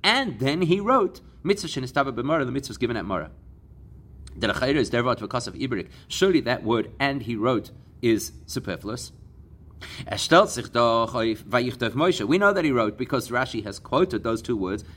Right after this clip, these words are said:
out of the Pasuk that Moshe wrote. So we know that he wrote. Vold given genug Pelois der Vav HaChibur. Surely it would have been easier s-,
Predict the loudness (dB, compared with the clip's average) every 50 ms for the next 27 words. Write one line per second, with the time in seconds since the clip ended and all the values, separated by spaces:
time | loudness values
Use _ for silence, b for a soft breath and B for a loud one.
0 | B B B 8 8 6 4 2 2 2 2 0 -4 -8 -8 -8 -6 -4 -2 -2
1 | -2 0 0 0 0 0 0 -2 -2 0 2 2 2 0 -2 -6 -4 -2 0 2
2 | 2 4 4 4 6 6 4 2 -2 -4 -12 -20 -20 -20 -20 -20 -18 -18 -18 -18
3 | B B B B 0 4 8 8 8 8 6 2 0 0 0 0 0 2 2 2
4 | 2 2 0 0 2 4 4 6 4 4 2 0 0 0 2 2 2 4 4 2
5 | 2 0 0 -2 -2 0 0 0 -2 -2 -4 -4 0 2 2 2 2 2 0 -2
6 | -4 -4 -4 -2 -2 0 0 -2 -4 -4 -6